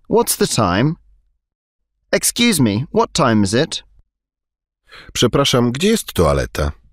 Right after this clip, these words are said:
Speaker 1: Excuse me, where's the toilet? Excuse me, where's the restroom?
Speaker 2: Pospiesz się.
Speaker 1: Hurry up.
Speaker 2: Bardzo się spieszę.
Speaker 1: I'm in a hurry.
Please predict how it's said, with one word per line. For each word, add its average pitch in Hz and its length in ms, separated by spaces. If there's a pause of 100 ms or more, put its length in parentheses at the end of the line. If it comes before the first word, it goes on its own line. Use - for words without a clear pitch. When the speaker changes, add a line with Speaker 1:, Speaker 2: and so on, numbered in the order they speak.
(160)
Speaker 1:
Excuse 196 540
me, 113 260 (1000)
where's 226 220
the 214 80
toilet? 113 680 (960)
Excuse 190 520
me, 107 80
where's 175 380
the 202 100
restroom? 143 720 (1040)
Speaker 2:
Pospiesz 120 420
się. - 240 (920)
Speaker 1:
Hurry 220 300
up. 202 420 (960)
Speaker 2:
Bardzo 123 380
się 95 140
spieszę. - 400 (680)
Speaker 1:
I'm 151 160
in 190 80
a 202 80
hurry. 135 400